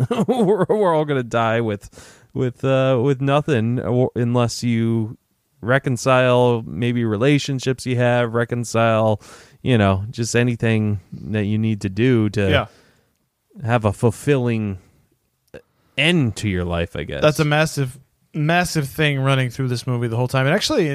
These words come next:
Speaker 2: I mean, this, in the end, despite its c-, sort of flair and everything, is about as cynical a movie as maybe Chinatown, isn't it?
Speaker 1: Uh, how so? What do you mean?
Speaker 2: Well, in a sense where, like, um,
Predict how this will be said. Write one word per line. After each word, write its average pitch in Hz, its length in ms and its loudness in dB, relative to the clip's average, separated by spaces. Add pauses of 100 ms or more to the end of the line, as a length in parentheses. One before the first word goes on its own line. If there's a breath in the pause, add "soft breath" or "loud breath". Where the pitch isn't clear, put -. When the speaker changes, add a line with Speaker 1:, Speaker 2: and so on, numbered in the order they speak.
Speaker 2:
I 160 120 -4
mean, 160 280 2
this, 240 340 -4 (140)
in 208 140 -2
the 185 180 4
end, 202 320 2
despite 180 400 0
its - 300 -4
c-, - 80 -12
sort 156 260 0
of 131 60 -4
flair 151 580 2
and 127 220 -2
everything, 135 420 0
is 135 180 0
about 151 380 0
as 156 140 0
cynical 180 500 2
a 147 40 4
movie 151 380 2
as 127 240 -2
maybe 131 260 0
Chinatown, 123 760 0
isn't 147 220 0
it? 247 140 -6 (300)
Speaker 1:
Uh, 160 240 2
how 185 160 0
so? 151 320 2
What 110 100 0
do 131 60 -2
you 131 60 -2
mean? 123 140 0
Speaker 2:
Well, 180 80 2
in 175 60 0
a 170 40 2
sense 214 340 0
where, 180 180 2
like, 156 600 0
um, 139 580 0